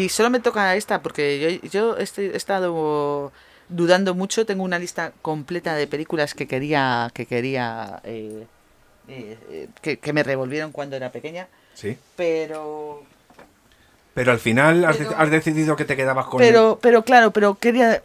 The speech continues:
Speaker 1: quería buen rollo, quería buen rollo, porque tengo aquí, y ya, os lo voy a decir porque es que es, esto es, me, mm, casi me da un, casi me da un síncope.
Speaker 2: Casi te da un síncope mirando, ¿no?
Speaker 1: Mirando todas las películas que yo tenía aquí.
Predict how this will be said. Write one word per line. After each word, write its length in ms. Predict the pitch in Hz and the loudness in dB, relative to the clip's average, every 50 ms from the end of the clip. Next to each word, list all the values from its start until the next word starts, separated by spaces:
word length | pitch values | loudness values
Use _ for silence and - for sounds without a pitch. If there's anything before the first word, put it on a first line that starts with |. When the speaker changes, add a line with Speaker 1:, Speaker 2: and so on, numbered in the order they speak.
| - | -4
Speaker 1:
quería 240 | - 226 233 247 226 | -2 0 4 4 4
buen 260 | 190 175 165 156 156 143 | 4 4 2 0 -2 -4
rollo, 380 | - 131 131 127 117 113 123 - | -4 -4 -4 -4 -4 -6 -8 -6
quería 260 | - 190 175 208 196 | -6 -4 0 2 2
buen 180 | 175 165 160 151 | 2 2 0 -2
rollo, 380 | 143 - 170 170 175 180 185 - - - - | -2 -2 0 0 0 -2 -4 -6 -12 -14 -6
porque 260 | - 170 156 165 151 | -6 -2 -2 -2 -2
tengo 280 | - 175 196 196 185 180 | -2 -4 -4 -2 -4 -4
aquí, 300 | 160 - 185 190 196 - _ _ _ _ _ _ _ _ _ 151 156 147 127 - | -6 -6 -8 -10 -10 -12 _ _ _ _ _ _ _ _ _ -14 -12 -12 -12 -10
y 80 | 170 160 | -4 -2
ya, 160 | 151 139 - | 0 0 0
os 100 | - 147 | -2 -2
lo 140 | 143 147 147 | 0 0 0
voy 100 | 156 175 | 2 0
a 40 | 185 | 0
decir 280 | 180 156 147 - 175 175 | 0 -2 -2 -6 -8 -10
porque 180 | - 156 - 143 | -10 -10 -12 -12
es 60 | - | -8
que 180 | - 156 143 131 | -4 -4 -4 -4
es, 180 | 127 - - - - | -6 -10 -14 -14 -16
esto 260 | - 131 - - 156 | -16 -10 -8 -6 -4
es, 380 | 143 135 139 147 147 147 - - - _ - | -4 -4 -4 -6 -8 -10 -14 -18 -20 _ -18
me, 200 | 113 147 131 - | -12 -12 -10 -10
mm, 360 | - 143 139 131 131 127 127 123 _ - - | -8 -10 -8 -8 -10 -12 -14 -16 _ -14 -6
casi 260 | - 156 156 - 170 165 | -4 -4 -4 -4 -6 -6
me 160 | 156 147 135 | -6 -6 -6
da 160 | 139 139 135 | -4 -4 -4
un, 640 | 131 135 135 131 131 127 127 127 127 127 123 127 123 _ _ _ _ _ _ - _ - _ _ _ _ | -4 -6 -6 -8 -8 -8 -8 -8 -8 -10 -10 -12 -14 _ _ _ _ _ _ -20 _ -20 _ _ _ _
casi 260 | - 170 - - 180 165 | -6 -6 -4 -4 -4 -4
me 80 | 151 | -2
da 120 | 143 143 135 | -2 -2 -4
un 280 | 131 127 127 127 127 | -4 -4 -6 -6 -8
síncope. 320 | - - 143 147 143 - 139 | -8 -10 -10 -8 -4 -2 -2
Speaker 2:
Casi 160 | 131 160 143 | 0 0 2
te 80 | 135 139 | 4 6
da 80 | 131 | 6
un 80 | 127 120 | 6 6
síncope 420 | - 143 139 - 165 151 - 165 | 4 2 2 2 4 4 4 4
mirando, 380 | 135 117 107 110 113 104 95 92 | 6 4 4 4 4 2 2 2
¿no? 140 | 107 151 214 | 0 0 -2
Speaker 1:
Mirando 460 | - 165 160 156 160 170 175 185 175 | -2 -2 -2 0 0 0 0 -2 -4
todas 260 | 165 - 185 180 180 165 | -2 -2 0 0 0 0
las 140 | 160 156 | -2 -4
películas 460 | - - 170 156 160 - 165 160 151 - | -4 -6 -6 -4 -4 -4 -6 -6 -6 -6
que 100 | - 147 | -8 -8
yo 120 | 135 147 131 | -8 -8 -6
tenía 360 | - 131 131 135 131 135 143 - _ _ _ - - - _ - - - - - _ _ - - | -6 -6 -6 -6 -8 -10 -12 -16 _ _ _ -20 -20 -20 _ -20 -20 -20 -20 -20 _ _ -8 -6
aquí. 340 | 139 139 127 - 147 147 | -6 -6 -4 -6 -8 -8